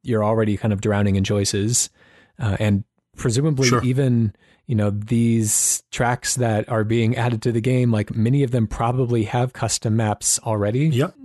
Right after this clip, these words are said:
Speaker 1: And then, you know, there's been recently developed tools that basically can turn any track that's featured on YouTube into a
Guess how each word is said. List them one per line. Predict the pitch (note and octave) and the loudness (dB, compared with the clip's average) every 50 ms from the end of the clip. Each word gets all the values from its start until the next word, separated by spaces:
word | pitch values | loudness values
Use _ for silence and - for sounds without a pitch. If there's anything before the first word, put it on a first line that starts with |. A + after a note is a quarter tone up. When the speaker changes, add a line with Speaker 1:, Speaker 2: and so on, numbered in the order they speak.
| B3+ - | -8 -4
Speaker 1:
And | C3 C3 B2+ | 0 0 2
then, | B2+ B2+ B2+ B2+ | 2 2 2 0
you | - C3 | 0 0
know, | B2+ A#2+ A#2 A#2 - | 0 0 0 -2 -2
there's | B2+ B2+ B2 A2+ - | 0 0 0 0 0
been | C#3+ B2+ B2 B2 A2+ | 0 0 0 0 0
recently | G#2+ B2+ C3 - - - C3 B2 | 0 0 0 0 0 0 0 0
developed | A#2+ A#2 A#2+ A2+ G#2+ G#2+ - | 0 0 0 0 0 -2 -2
tools | - - E3+ D#3+ D3+ C#3 B2+ - | -2 0 0 2 2 2 0 -2
that | - A2 G2 G#2 | -2 -4 -2 0
basically | A#2+ B2 - - C3 - B2 A2+ G#2+ A2 _ _ - | 0 0 0 0 -2 -2 0 0 -2 -2 _ _ -8
can | - C3+ A#2 A2 G#2+ A2 G#2+ G#2+ - _ _ | -4 0 2 2 2 2 0 0 -4 _ _
turn | - - - B2+ C3 C3+ C3+ B2 A2+ A2 G#2 - _ _ | -8 -4 -2 0 2 2 2 2 2 0 -2 -4 _ _
any | - B2+ C3 C3 B2+ A#2+ | -2 0 2 2 2 0
track | - - C#3 B2+ A#2+ - - | 0 0 0 0 0 -2 -2
that's | - G#2+ - - | -4 -4 -2 -2
featured | - B2+ A#2 - A#2 | -2 -2 0 0 0
on | A2+ G#2+ A2+ | 2 2 2
YouTube | A#2 B2 A#2+ - - A#2+ A2+ G#2+ | 2 2 0 0 0 0 0 0
into | - - C3 A#2 A#2+ A#2+ - - B2+ A2+ G#2+ G#2+ G#2 G#2+ - | -2 -2 0 0 0 0 0 0 0 2 2 2 0 0 0
a | A2 G#2 G2+ G2+ G#2 G#2 | 0 0 0 0 0 -2